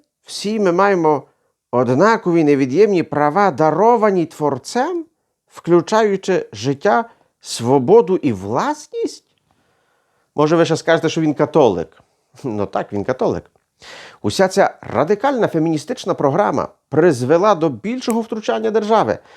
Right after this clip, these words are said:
до перешкоджання економічному процесу, надання р-, надання роботи бюрократам, які нічого не внесли в суспільство. Прикладами є Міністерство у справах жінок або міжнародні організації, які займаються просуванням цього порядку денного.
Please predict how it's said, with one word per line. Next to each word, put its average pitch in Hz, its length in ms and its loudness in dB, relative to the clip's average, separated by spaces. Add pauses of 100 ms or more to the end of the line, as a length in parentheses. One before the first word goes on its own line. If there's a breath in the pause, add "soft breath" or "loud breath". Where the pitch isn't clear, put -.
(140)
до 135 160 2
перешкоджання 208 760 0
економічному 202 600 -2
процесу, 196 800 -2 (460 soft breath)
надання 160 600 2
р-, 110 240 -2 (240)
надання 156 520 2
роботи 180 320 -2
бюрократам, 175 580 0
які 165 220 -2
нічого 220 420 0
не 226 80 2
внесли 233 300 -2
в 226 60 -4
суспільство. - 580 -10 (480 loud breath)
Прикладами 131 560 2
є 127 120 0
Міністерство 123 560 -2
у 127 120 -4
справах 117 360 0
жінок 175 360 -4
або 113 200 2
міжнародні 123 500 0
організації, 156 640 0
які 120 180 -6
займаються 226 560 -2
просуванням 156 520 -2
цього 120 200 -2
порядку 110 400 -4
денного. 90 440 -6